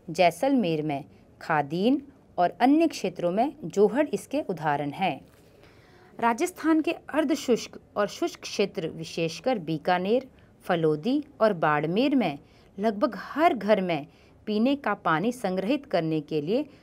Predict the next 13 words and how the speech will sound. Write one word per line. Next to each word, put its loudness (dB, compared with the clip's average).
भूमिगत -2
टैंक -4
अथवा -4
टांका 0
हुआ 6
करते -2
थे। 0
इसका -2
आकार 2
एक 0
बड़े 4
कमरे 0
जितना -6